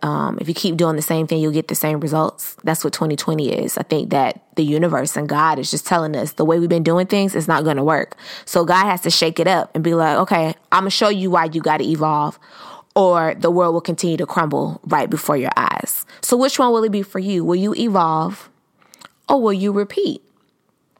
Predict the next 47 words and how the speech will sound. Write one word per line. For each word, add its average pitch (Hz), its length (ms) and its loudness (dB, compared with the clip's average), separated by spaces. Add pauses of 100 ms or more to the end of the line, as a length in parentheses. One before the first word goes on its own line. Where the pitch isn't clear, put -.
(240)
So 302 440 2
I 202 100 4
hope 262 140 0
that 247 100 -4
this 240 140 0
podcast 226 480 0
blessed 185 340 0
you, 175 260 0 (540)
um, 180 180 4
because 185 220 2
it 202 80 4
definitely 196 380 2
blessed 180 320 2
me, 185 180 2
and 170 100 2
it's 160 160 -2
actually 185 400 0 (120)
absolutely 180 500 2
changed 170 300 0
my 165 100 2
perception. 165 680 0 (300)
Twenty 208 260 2
twenty 208 380 2
is 175 80 0
about 160 260 2
evolving 170 460 2
or 156 140 0
repeating, 165 560 0 (240)
but 190 120 4
it's 196 140 0
also 208 320 4
about 180 240 2
changing 190 320 0
your 165 100 2
perception 160 540 -2
and 160 80 0
how 170 80 2
you 165 180 0
view 160 140 0
the 156 100 2
world, 156 460 0 (480)
even 185 260 2
in 175 120 2
the 170 40 0
midst 165 280 0
of 165 60 -2
confusion, 160 600 0